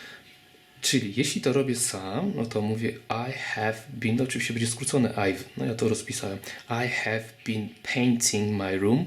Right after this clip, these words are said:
for three hours”. I to sygnalizuje, że robiłem sam.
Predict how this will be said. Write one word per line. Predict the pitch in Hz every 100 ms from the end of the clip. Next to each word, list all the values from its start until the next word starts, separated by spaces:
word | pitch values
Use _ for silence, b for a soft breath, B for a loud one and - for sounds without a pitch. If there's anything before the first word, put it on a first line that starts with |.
| -
for | - 101
three | - - 110 - -
hours”. | 104 92 87 - - - B B B -
I | 113
to | - 120 170 -
sygnalizuje, | - 101 104 95 95 107 139
że | 127 113
robiłem | 110 104 107 104
sam. | - 95